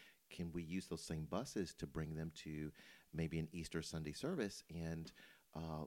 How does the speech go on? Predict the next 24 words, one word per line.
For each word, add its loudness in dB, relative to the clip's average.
th-, -4
this 0
member 4
of 2
the 2
church, 0
and 0
I 0
was 0
just -12
delighted 2
to -2
hear 4
her 4
say 0
this, 4
she -4
said, -4
"You -4
know 0
what 0
we 0
should -2
do? -2